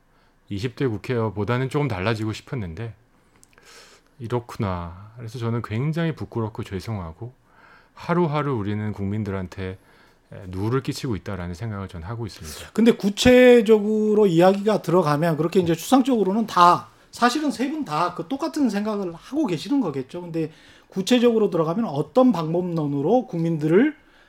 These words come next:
Speaker 2: 잘 먹고 잘 살 수
Speaker 1: 음.
Speaker 2: 있게 하겠느냐.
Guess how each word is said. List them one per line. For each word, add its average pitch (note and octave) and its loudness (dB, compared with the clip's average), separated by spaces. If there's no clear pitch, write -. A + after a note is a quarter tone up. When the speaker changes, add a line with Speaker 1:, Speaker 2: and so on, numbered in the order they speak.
Speaker 2:
잘 E3 0
먹고 F#3+ 2
잘 C3+ -4
살 F3+ 2
수 - -4
Speaker 1:
음. G#3 0
Speaker 2:
있게 - 0
하겠느냐. E3+ 2